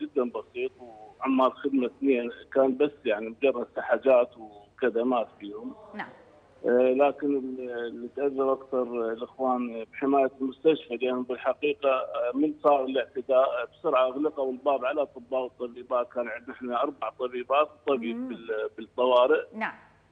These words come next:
Speaker 1: خلوهم بغرفة وأغلقوا عليهم الباب وصاروا سد لهم.
Speaker 2: مهم.
Speaker 1: لذلك إذا تشوفون يعني صار الضرب على طاير الكراسي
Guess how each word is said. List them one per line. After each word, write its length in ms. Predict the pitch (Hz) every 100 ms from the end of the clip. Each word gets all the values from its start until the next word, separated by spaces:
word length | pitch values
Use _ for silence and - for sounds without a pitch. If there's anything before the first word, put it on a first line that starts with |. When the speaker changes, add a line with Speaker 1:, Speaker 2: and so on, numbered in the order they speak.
| -
Speaker 1:
خلوهم 320 | 151 165 156
بغرفة 400 | 139 135 156 151
وأغلقوا 520 | 160 151 139 139 135 120
عليهم 300 | 131 139 143
الباب 360 | 135 160 196
وصاروا 460 | 202 - 143 139 127 -
سد 220 | 147 -
لهم. 420 | - 220 240 269 - _ -
Speaker 2:
مهم. 300 | 208 208 180 _ -
Speaker 1:
لذلك 440 | 127 156 170 151 143
إذا 200 | 139 135
تشوفون 480 | - 143 131 131
يعني 180 | 127 120 -
صار 220 | 135 123
الضرب 460 | 127 120 139 127 120
على 160 | 123 - 120 -
طاير 240 | 127 120
الكراسي 800 | 117 - 127 127 120 - 120 120